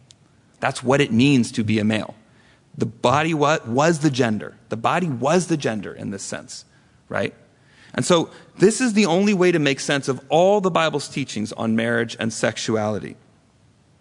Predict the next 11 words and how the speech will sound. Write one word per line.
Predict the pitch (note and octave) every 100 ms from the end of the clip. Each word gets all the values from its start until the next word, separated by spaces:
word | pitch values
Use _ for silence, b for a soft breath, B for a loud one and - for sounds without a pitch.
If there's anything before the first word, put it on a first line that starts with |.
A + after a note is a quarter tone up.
| _ b b b
For | -
instance, | D#3 D#3 - - - - b b b b b
the | B2+
Bible's | C#3 E3 F3+ -
prohibitions | - F#3 E3 D3 F#3 F3+ C#3+ -
on | C3 B2
homosexual | A#2+ D3 D#3 - G3+ - E3
sexuality | - D3 E3 F#3+ D#3+ A#2+ B B B B
only | G3+ B3+ C#4
make | A#3 -
sense | - B3+ C#3+ C3+ -